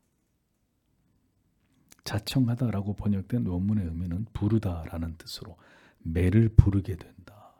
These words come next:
이런 의미입니다. 미련하고 어리석게도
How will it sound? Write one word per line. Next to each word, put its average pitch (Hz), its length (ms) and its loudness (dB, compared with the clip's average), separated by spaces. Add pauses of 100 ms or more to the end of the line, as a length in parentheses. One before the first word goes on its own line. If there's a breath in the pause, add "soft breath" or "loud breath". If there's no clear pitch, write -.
이런 92 280 -6
의미입니다. 78 640 -12 (1200 soft breath)
미련하고 135 460 2
어리석게도 101 800 -8